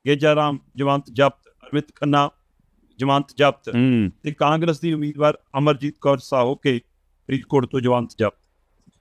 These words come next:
Speaker 1: ਮਤਲਬ, ਇੱਕ ਹਲਕਾ ਤਾਂ ਅਜਿਹਾ ਏ, ਅਹ, ਜਿੱਥੇ ਸਾਰਿਆਂ ਦੀ, ਅਹ, ਜ਼ਮਾਨਤ ਜ਼ਬਤ ਹੋ ਰਹੀ ਆ ਸਾਹਮਣੇ।
Speaker 2: ਜੀ।
Speaker 1: ਫਰੀਦਕੋਟ ਹਲਕਾ, ਜਿੱਥੇ ਤੇ ਮਤਲਬ ਕਿ ਕਰਮਜੀਤ ਅਨਮੋਲ ਦੂਏ ਨੰਬਰ ਤੇ ਆਇਆ, ਸਰਬਜੀਤ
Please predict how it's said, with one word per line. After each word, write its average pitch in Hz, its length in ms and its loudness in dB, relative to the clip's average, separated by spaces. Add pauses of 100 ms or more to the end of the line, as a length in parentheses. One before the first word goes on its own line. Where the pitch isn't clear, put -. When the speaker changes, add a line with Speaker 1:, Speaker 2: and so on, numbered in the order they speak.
(400)
Speaker 1:
ਮਤਲਬ, 202 240 -2
ਇੱਕ 196 300 -6
ਹਲਕਾ 202 420 0
ਤਾਂ 214 200 0
ਅਜਿਹਾ 170 440 -2
ਏ, 180 200 -6
ਅਹ, 139 300 -14 (520)
ਜਿੱਥੇ 190 340 -2
ਸਾਰਿਆਂ 226 560 -2
ਦੀ, 208 220 -4 (200)
ਅਹ, 147 160 -4 (100)
ਜ਼ਮਾਨਤ 147 340 2
ਜ਼ਬਤ 139 280 0
ਹੋ 123 100 0
ਰਹੀ 135 140 -2
ਆ 151 240 2
ਸਾਹਮਣੇ। 147 320 -20 (300)
Speaker 2:
ਜੀ। 113 260 4
Speaker 1:
ਫਰੀਦਕੋਟ 214 540 0 (100)
ਹਲਕਾ, 151 400 0 (800)
ਜਿੱਥੇ 180 260 -2
ਤੇ 196 220 -2
ਮਤਲਬ 180 380 -2
ਕਿ 185 260 -4 (120)
ਕਰਮਜੀਤ 175 380 0
ਅਨਮੋਲ 165 320 -2
ਦੂਏ 156 200 -2
ਨੰਬਰ 170 260 -4
ਤੇ 170 120 -4
ਆਇਆ, 160 180 2
ਸਰਬਜੀਤ 160 320 -10